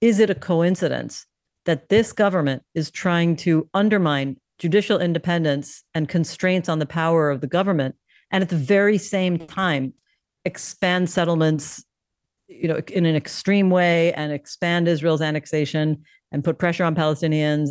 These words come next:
and support settler violence against Palestinians, which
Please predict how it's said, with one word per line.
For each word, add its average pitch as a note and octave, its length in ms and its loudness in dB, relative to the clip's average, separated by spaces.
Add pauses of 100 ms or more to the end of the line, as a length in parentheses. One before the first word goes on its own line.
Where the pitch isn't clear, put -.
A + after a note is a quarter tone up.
and D3+ 380 -4 (140)
support - 580 0 (300)
settler F3+ 460 2
violence D#3 440 -4
against D3+ 300 -4
Palestinians, D3 580 0
which D3+ 260 -6